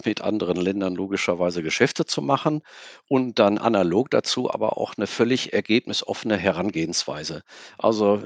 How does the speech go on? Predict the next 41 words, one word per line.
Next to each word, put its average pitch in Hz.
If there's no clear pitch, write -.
nicht 143
fixiert 143
sein 127
auf -
ein 104
ganz 113
spezielles 117
Instrumentarium. 123
Der 107
ganze 123
Instrumentenkasten, -
der 104
muss 110
im 110
Grunde 180
genommen 95
ausgebreitet 127
sein, 113
ja, 95
um 113
im 104
Grunde 110
genommen 101
dieses 110
Geschäft -
abwickeln -
zu -
können. 117
Und -
in 104
dem 104
Gespräch, 131
in 113
den 101
Diskussionen, 113
in 113
den 110
Verhandlungen 101
mit 98
dem 95
Importeur 110